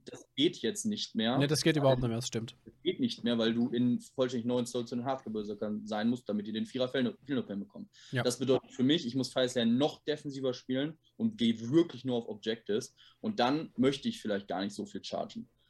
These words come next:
Speaker 1: Und dann ist für mich die Sache, okay, dann gebe ich mir, glaub ich, lieber eine ein Drittel Chance, dass ich eine von den dreien
Speaker 2: Mhm.
Speaker 1: Super-Nahkampf-Ruhen, und da gibt's halt wirklich diese drei Super-Nahkampf-Ruhen, Rend plus eine Attacke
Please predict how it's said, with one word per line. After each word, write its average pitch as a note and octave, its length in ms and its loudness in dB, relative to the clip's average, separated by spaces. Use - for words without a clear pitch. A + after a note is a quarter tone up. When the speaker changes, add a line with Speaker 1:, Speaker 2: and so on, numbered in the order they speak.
Speaker 1:
Und A#2 160 0
dann B2+ 100 4
ist C#3+ 160 0
für C3 100 2
mich C#3+ 160 2
die C3 120 -4
Sache, C#3+ 420 -2
okay, A#2 420 0
dann A2+ 160 0
gebe B2 120 0
ich B2+ 140 -6
mir, B2+ 120 -2
glaub A#2 160 0
ich, A#2 120 -10
lieber A#2+ 140 -2
eine A2+ 240 -2
ein C#3 220 -2
Drittel C3 240 -6
Chance, D3 360 -6
dass G#2+ 120 -4
ich - 180 -14
eine C#3 280 -2
von C3 180 -4
den A#2+ 160 2
dreien A2+ 460 0
Speaker 2:
Mhm. C3+ 340 0
Speaker 1:
Super-Nahkampf-Ruhen, C3+ 1040 -2
und A2+ 60 0
da A2+ 80 2
gibt's G#2 180 -2
halt G#2+ 160 -2
wirklich A2+ 180 -8
diese A2 180 -8
drei A2+ 260 2
Super-Nahkampf-Ruhen, D3 840 -2
Rend C3+ 400 2
plus B2+ 180 0
eine A2+ 180 0
Attacke D3+ 540 2